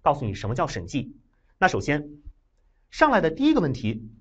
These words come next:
是注册会计师的业务类型。哎，好像这个事儿跟审计没啥关系啊。那为什么上来要讲这个呢？为什么？大家可以跟我猜一猜啊。你觉得我为什么要上来给你讲这个？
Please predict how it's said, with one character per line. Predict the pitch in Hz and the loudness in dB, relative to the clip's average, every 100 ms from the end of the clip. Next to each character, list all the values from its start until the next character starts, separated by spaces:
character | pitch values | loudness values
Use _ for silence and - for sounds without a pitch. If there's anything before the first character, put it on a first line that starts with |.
| _ _ _ _ _ | _ _ _ _ _
是 | - - 214 | -4 2 4
注 | 294 247 | 6 4
册 | - 196 | 4 2
会 | 196 233 | 2 -2
计 | - | -2
师 | 185 | 0
的 | 180 | 2
业 | 240 | 4
务 | 175 180 | 4 4
类 | 254 | 0
型。 | - 107 113 208 - - _ _ _ _ _ - | -2 -4 -6 -6 -14 -20 _ _ _ _ _ 0
哎， | 247 | 0
好 | 240 151 | 0 2
像 | 226 | 4
这 | 226 | 4
个 | 202 | 2
事 | - | 4
儿 | 185 | 4
跟 | 214 | 2
审 | 226 107 | -2 -4
计 | 104 | -4
没 | 147 160 | -2 0
啥 | 151 | 0
关 | 165 180 | 0 -2
系 | 226 110 | -2 -4
啊。 | - 110 - _ _ _ | -8 -10 -16 _ _ _
那 | 202 | 0
为 | 240 | 2
什 | 156 | 2
么 | 151 | 0
上 | 185 | 0
来 | 165 | 0
要 | 156 | 0
讲 | 92 | -4
这 | 92 165 | -2 -2
个 | 113 | -2
呢？ | 107 107 _ _ _ _ _ _ _ _ | -4 -10 _ _ _ _ _ _ _ _
为 | 240 180 | -2 0
什 | 101 | -2
么？ | 98 - _ _ _ - | -8 -14 _ _ _ 2
大 | 156 | 2
家 | 131 | 2
可 | |
以 | 123 | -2
跟 | 123 | -2
我 | |
猜 | 98 123 | -4 -4
一 | 110 | -4
猜 | 98 | -4
啊。 | 85 - _ - | -6 -10 _ -2
你 | 160 | 0
觉 | 139 | 4
得 | 220 | 4
我 | 190 101 | 6 6
为 | 110 | 4
什 | 143 | 4
么 | 135 | 0
要 | |
上 | 143 | 0
来 | 127 | -2
给 | 127 | -2
你 | 139 | -2
讲 | 131 101 | -4 -4
这 | 113 | -4
个？ | - - | -6 -12